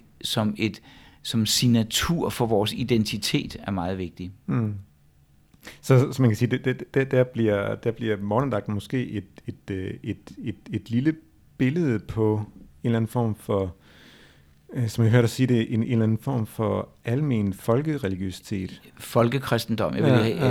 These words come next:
Speaker 1: ja, ja, en almen folkekristelighed,
Speaker 2: Ja, ja.
Speaker 1: som ligger indlejret i vores kultur, fordi det er en tusind år gammel, øh, kristendoms-, øh, nation, vi,
Speaker 2: Mm.
Speaker 1: vi er i,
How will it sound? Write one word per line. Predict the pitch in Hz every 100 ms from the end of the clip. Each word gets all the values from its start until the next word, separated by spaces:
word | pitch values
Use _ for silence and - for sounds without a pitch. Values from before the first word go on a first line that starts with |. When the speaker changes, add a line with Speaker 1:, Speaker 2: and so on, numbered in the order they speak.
| 98
Speaker 1:
ja, |
ja, | 98 - 110
en | 110 113
almen | 139 160 156 123
folkekristelighed, | - 117 113 147 139 123 107 104 98 - 101 - 104 101 - -
Speaker 2:
Ja, | 165 135 117 -
ja. | 131
Speaker 1:
som | 123 123
ligger | 120 120
indlejret | 123 127 135 135 120
i | 113
vores | 107 98
kultur, | - 107 - 135 117
fordi | 113 117
det | 113
er | 110
en |
tusind | 101 120 127 117
år | 104
gammel, | 101 95 101 113 104
øh, | - 85 - -
kristendoms-, | 104 101 120 101 95 92 -
øh, | 90 64 - - - -
nation, | 82 - - 67
vi, | 95
Speaker 2:
Mm. | 92 143 123
Speaker 1:
vi | 113
er | 90 110
i, | 123 107